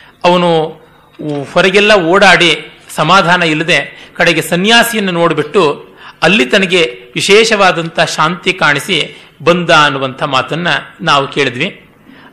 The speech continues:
ಆಮೇಲೆ ಅವನು ಇನ್ನು ತಾನು ಹೊರಡಬೇಕು ಇಲ್ಲಿಂದ ಅಂತ ತೀರ್ಮಾನಿಸ್ಕೋತಾನೆ. ಹಾಗೆ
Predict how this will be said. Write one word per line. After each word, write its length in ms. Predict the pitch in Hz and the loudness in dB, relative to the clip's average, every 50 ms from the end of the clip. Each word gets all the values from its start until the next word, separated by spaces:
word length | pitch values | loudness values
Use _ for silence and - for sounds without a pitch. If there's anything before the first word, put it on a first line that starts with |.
| _ _ _ - | _ _ _ 2
ಆಮೇಲೆ 360 | 190 214 233 226 208 196 190 | 4 4 4 4 2 4 4
ಅವನು 520 | 190 165 156 185 190 180 156 147 143 - - - - - - - | 4 4 2 2 0 -2 -2 -4 -6 -10 -18 -20 -20 -20 -10 -6
ಇನ್ನು 180 | 170 160 165 160 | -4 -2 -2 0
ತಾನು 260 | - 160 151 143 131 | 2 0 0 0 0
ಹೊರಡಬೇಕು 580 | 131 147 170 185 202 190 190 175 185 - 180 | 0 2 2 2 4 2 2 2 0 0 -2
ಇಲ್ಲಿಂದ 320 | 170 160 151 151 147 139 143 | -2 0 -2 -4 -4 -2 -2
ಅಂತ 200 | 135 - - 165 | -2 -2 -6 -8
ತೀರ್ಮಾನಿಸ್ಕೋತಾನೆ. 880 | - 165 156 151 139 139 127 123 - - - - 135 - 135 135 160 - - - - - - - - - _ | -6 -4 -4 -2 -2 -2 -2 -4 -6 -8 -10 -10 -8 -6 -6 -6 -6 -8 -12 -18 -20 -20 -20 -20 -20 -20 _
ಹಾಗೆ 640 | - - - 147 147 160 165 170 - 160 - - - | -8 0 2 4 4 4 2 2 0 -2 -2 -4 -8